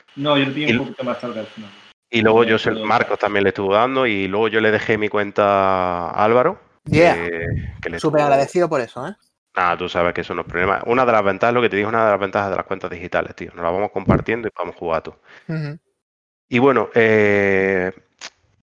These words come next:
Speaker 2: ¿qué puedo decir del juego? Es que es complicado analizar este juego porque, a ver, a mí, partiendo de la base que me ha parecido soberbio, es un juego en su base jugable bastante continuista al primero. A mí me ha parecido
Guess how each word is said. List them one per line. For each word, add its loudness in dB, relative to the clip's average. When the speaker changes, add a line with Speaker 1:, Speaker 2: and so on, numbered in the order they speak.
Speaker 2:
¿qué 2
puedo 2
decir -2
del -12
juego? -4
Es -14
que 2
es -2
complicado -2
analizar -2
este -8
juego -6
porque, -2
a 0
ver, -2
a -2
mí, -2
partiendo -6
de 0
la 4
base 0
que 0
me 2
ha -2
parecido -4
soberbio, -2
es 0
un -4
juego -2
en 0
su -4
base 2
jugable 4
bastante -4
continuista -4
al -2
primero. -2
A 0
mí -2
me 0
ha 0
parecido -2